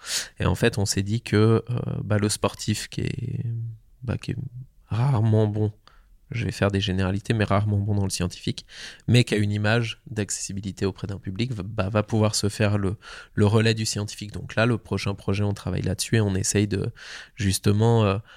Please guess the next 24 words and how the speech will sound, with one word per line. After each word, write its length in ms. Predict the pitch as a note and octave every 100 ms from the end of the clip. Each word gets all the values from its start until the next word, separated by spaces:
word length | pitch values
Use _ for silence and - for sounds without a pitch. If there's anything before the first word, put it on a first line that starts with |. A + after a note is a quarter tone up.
| - -
adapter 560 | G#2+ A2+ G#2+ - A#2 A2+
ce, 600 | - G2+ G2 F#2+ G2 F#2+ F#2+ G2+ G#2+
ce 160 | A2+ -
discours 540 | G#2 A2+ G2+ - G2+
scientifique 480 | - G2+ - - -
qui 100 | -
est 100 | G2
le 60 | G2
discours 500 | A#2 G2+ - - G2
juste, 460 | A2+ C3 - - _ - - - - _ -
euh, 240 | G2+ G2 G2+
au 120 | A#2
grand 180 | A2 A2+
public, 420 | A2 G#2 G#2 A#2
le 80 | A2
rendre 220 | G2+ G2+
accessible, 680 | G#2 G2+ F#2 - G#2+ A#2+ A#2+ - _ _ _
beau 560 | A2 G2+ A2 A2+ A#2+ A#2+
et, 460 | G#2 G2 F#2+ F2+ F#2+ - - -
et 340 | F#2+ F2+ F2
peut-être, 400 | - - F#2+ -
euh, 160 | F#2+ F#2
et 80 | F#2
peut-être 300 | - F#2